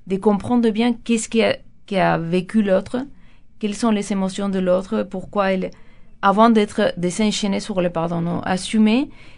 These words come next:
mes, mes actes, qui, quelles sont la,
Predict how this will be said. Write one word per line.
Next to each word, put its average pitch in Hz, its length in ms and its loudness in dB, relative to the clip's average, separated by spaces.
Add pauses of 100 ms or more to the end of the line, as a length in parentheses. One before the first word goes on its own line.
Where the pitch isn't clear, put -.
(200)
mes, 202 240 2 (160)
mes 196 260 -2
actes, - 300 -2 (280)
qui, - 320 -10 (140)
quelles 214 220 2
sont 220 60 2
la, 175 460 0